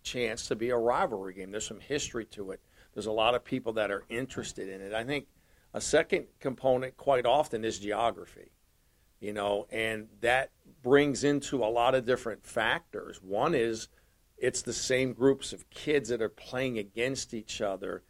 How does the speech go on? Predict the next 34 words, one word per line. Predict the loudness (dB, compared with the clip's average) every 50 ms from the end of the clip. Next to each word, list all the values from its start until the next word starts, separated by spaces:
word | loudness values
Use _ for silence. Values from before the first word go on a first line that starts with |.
| _ _ _ _ _ _
that | -6 -6 -6 -2
were | -2 -2 -2 0
recruited | -2 -4 -8 -8 -12 -18 -20 -12 -2 4 6 6 6 6 6 4 2 0 -4 -12 -20 _ _ _ _ _
together | -8 -8 -6 -2 0 0 0 0 -2 -4 -4 -4 -6 -6
by | -2 -2 0 0
both | 0 4 6 6 6 6 4 0 -6
schools | -12 -12 -12 -12 -12 -10 -10 -10 -10 -10 -12 -14 -14 -16 -18 -18 _ _ _ _ _ _ _ _
and | -12 -12 -10
quite | -2 4 6 6 6 6
often | 6 6 4 4 2 0 -4 -4
played | -4 -6 -2 0 2 2 2
against | 2 0 0 -2 -2 -2 -4 -6 -8
each | -8 -6 -2 -2
other | -2 -2 -2 -4
in | -6 -4
high | -2 0 0 0
school. | -2 -6 -10 -12 -14 -18 -18 -18 _ _ _ _ _ _ _ _ _ _ _ _ _ _ _ -4
And | 0
then | 0 2 2
the | 0 -2
third | -4 -2 _ 8 8 10 8 8 4
one | 2 0 -2
that | -2 -4 -4
sometimes | 2 2 2 2 2 -2 -2 -2 -2 -2 -2
gets | -4 -4 -4 0 2 2
overlooked | 2 2 0 -4 -4 2 4 4 4 4 2 _
is, | -2 -2 -2 -2 -6 -14 _ _
is | -2 -2 2 2
it | 2 2
a | 2 0
conference | -2 -2 -6 -4 -2 0 0 -2 -4 -8 -12 -12 -14 -12
game | -10 -10 -12 -12 -14 -20
or | -20 -20
not? | -20 -20